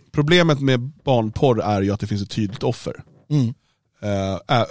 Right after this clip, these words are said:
Speaker 1: förutom då Alexander Bard skulle tycka annorlunda. Men,
Speaker 2: Mm.
Speaker 1: men, ja. Eh, men, eh,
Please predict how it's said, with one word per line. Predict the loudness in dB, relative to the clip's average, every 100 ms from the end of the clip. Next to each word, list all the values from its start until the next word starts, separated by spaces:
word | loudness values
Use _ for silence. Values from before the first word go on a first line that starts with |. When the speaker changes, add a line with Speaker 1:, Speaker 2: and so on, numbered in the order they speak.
| -8 -20 -20 -18
Speaker 1:
förutom | -8 -2 -2 0 -2
då | -2
Alexander | -2 -2 -2 -2
Bard | 0 0 0
skulle | -8
tycka | -8 -8 -8
annorlunda. | -6 -6 -8 -8
Men, | -6 0
Speaker 2:
Mm. | 0
Speaker 1:
men, | -2
ja. | -6 -8 -10 -20 -20 -20 _ 0 2 2
Eh, | 0 _ -4
men, | 0 2 2 2
eh, | 2